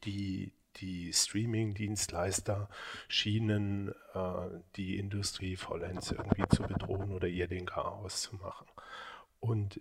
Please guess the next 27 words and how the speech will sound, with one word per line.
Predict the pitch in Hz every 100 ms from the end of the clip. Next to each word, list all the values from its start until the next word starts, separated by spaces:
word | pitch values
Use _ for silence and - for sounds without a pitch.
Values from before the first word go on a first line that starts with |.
| -
siehe | 90 90 113 135 113
da, | 92 113 160 175 175 - _ _ _ - -
nach | 98 95 127 151 - -
Reorg, | 90 95 131 156 - 123 123 - -
nach | 98 104 98
viel | - - 127 123
Sparen, | - 95 113 120 117
nach | - 113 - - -
schwierigen | - - 127 147 135 117
Prozessen, | 110 - - - -
keine | - 101 -
Frage, | - 95 120 127
ist | 101 -
die, | 101 98 - - - - - -
ähm, | 107 107 98 92 92 - - 92 - - 135
Musikindustrie | 110 98 117 139 135 120 - 113
durch | 107 104
die | 107
Talsohle | - 98 98 107 101
durchgegangen | 95 95 - 139 127 127
und | 107 92
steht | - 101 -
heute | 104 110 110
besser | 95 - 98 - 117 110
da | 107 107
denn | 101 95
je. | 90 104 139